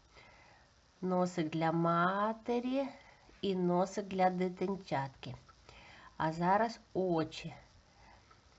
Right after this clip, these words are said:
Теж манюсінькі такі шматочки розкатайте, щоб... Кругленькі були. Не приліпляйте відразу, а щоб очки були кругленькі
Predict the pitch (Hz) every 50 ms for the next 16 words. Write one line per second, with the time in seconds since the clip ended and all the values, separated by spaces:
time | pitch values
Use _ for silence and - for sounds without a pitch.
0 | _ - _ _ _ _ _ _ - 185 185 180 175 175 175 170 170 180 190 208
1 | 233 277 302 302 302 277 - - 214 202 202 202 202 180 185 - 175 180 - -
2 | 175 170 165 - - - - - - - - _ - - _ _ _ - - -
3 | _ - - _ - - - - - 165 165 165 165 - - 196 190 202 220 214
4 | 220 - - 190 185 185 180 180 - - 185 175 180 - 175 180 190 202 214 214
5 | 226 214 - - 190 175 - - - - - - - - - - - - _ _
6 | _ _ _ - - 190 196 196 180 180 185 185 180 175 165 160 160 170 175 -
7 | 202 185 185 214 214 214 214 214 226 233 233 220 - - - - - - - -
8 | - - - - - - 190 196 190 180 190 190 180 175 170 165 160 - - 185
9 | 196 214 233 247 240 - 226 208 202 208 - - 175 190 180 170 175 170 170 151
10 | 143 147 147 - 151 151 - - - - - - - - 165 165 - 180 160 165
11 | 175 190 226 262 262 - - 214 180 175 180 180 180 190 214 208 - - 277 294
12 | 262 247 240 214 180 165 156 156 151 - - 160 156 131